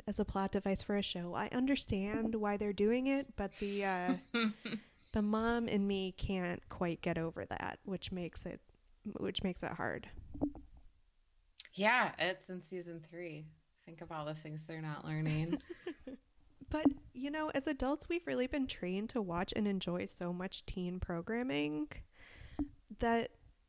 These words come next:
Speaker 1: I didn't find it as jarring as I thought it w-, as I thought I would, to have them switch from focusing on Dewey to focusing on the kids. Like, I thought I was gonna be a little bored. Um,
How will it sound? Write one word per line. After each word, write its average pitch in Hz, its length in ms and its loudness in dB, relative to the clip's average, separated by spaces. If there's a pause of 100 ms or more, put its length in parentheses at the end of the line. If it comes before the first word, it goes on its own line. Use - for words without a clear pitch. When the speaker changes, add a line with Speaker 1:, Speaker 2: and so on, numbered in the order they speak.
(180)
Speaker 1:
I 226 100 4
didn't 269 420 2
find 220 240 2
it - 80 8
as 180 160 2
jarring 185 520 2
as - 140 -2
I 165 120 4
thought 180 380 -2
it - 120 4
w-, 233 180 4 (320)
as 208 160 4
I 190 100 2
thought 185 460 0 (540)
I 196 240 0
would, 214 500 0 (680)
to 202 580 4
have 196 280 4
them 190 180 4
switch - 300 -2
from 180 200 -2
focusing 180 520 2
on 170 120 2
Dewey 170 260 0
to 175 80 0
focusing 165 440 -4
on 165 120 -6
the 165 60 -8
kids. - 420 -6
Like, 208 160 0
I 254 120 6
thought 240 200 4
I 208 80 6
was 190 100 4
gonna 196 180 2
be 180 100 2
a 170 80 2
little 175 200 2
bored. 175 460 0 (1120)
Um, 175 580 -4